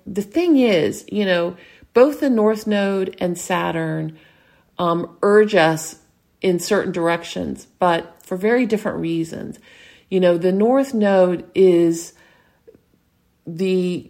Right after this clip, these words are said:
direction that the soul said, "Head this way, follow that North Star, and you will learn what you le-, need to learn. You'll do what you need to do.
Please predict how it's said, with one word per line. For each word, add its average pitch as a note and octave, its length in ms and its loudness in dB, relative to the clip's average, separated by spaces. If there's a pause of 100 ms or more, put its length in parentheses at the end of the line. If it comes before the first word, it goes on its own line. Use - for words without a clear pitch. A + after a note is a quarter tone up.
(140)
direction G3 760 0
that E3+ 180 0
the E3+ 100 -6
soul E3+ 300 -2
said, E3 360 -2
"Head A#3 460 2
this G#3+ 240 2
way, - 420 -6 (260)
follow A#3 460 2
that G3 260 0
North E3 320 -4
Star, - 580 -10 (440)
and F#3 220 2
you G3 220 -2
will G3 180 2
learn G3+ 260 2
what G#3+ 140 0
you G3 140 -4
le-, F3+ 320 -4
need F3+ 160 -2
to F3 80 -2
learn. E3 360 -4
You'll D#3 120 -10
do G#3 240 2
what G#3+ 140 4
you F#3+ 120 -4
need F#3 220 -2
to F3+ 80 -4
do. E3 420 -2